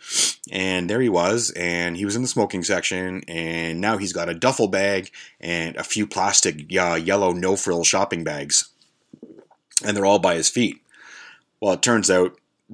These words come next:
that, um, Noof's dad booted him out of the house for getting arrested, and now Noof was homeless. So, you know, because, again, I felt, you know, partially responsible, I suppose, for this situation,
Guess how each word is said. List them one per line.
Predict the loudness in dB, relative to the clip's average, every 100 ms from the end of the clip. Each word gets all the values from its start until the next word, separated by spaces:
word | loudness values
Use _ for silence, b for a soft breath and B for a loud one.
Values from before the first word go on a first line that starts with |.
| -6
that, | -2 -2 -4 -6
um, | -8 -8 -8 -12 -6
Noof's | 0 2 4
dad | 4 4 4 4
booted | 6 6 4
him | 6
out | 6
of | 6
the |
house | 2 2 2 0 0
for | -6 -4
getting | -2 -2
arrested, | 0 2 0 -4 -6 B B B B B
and | -2 4
now | 6
Noof | 6 4 2
was | 0 2
homeless. | 4 2 2 0 0 _ _ _ _ _ _
So, | 0 2 4 4 2 -2 b b b b b _ _ _ _
you | 0 2
know, | 2 -8 -20 _ -10
because, | -4 6 6 6 -4 _ -4
again, | 2 2 2 -2 -4
I | -4
felt, | 0 0 0 _ _ _ -6
you | -4
know, | -4 _ -4
partially | 6 8 8 4 4 4
responsible, | 2 -4 -2 0 0 2 4 4
I | 4
suppose, | 4 2 4 6 6 2 0
for | 2 4
this | 6
situation, | 4 4 8 8 6 2 -2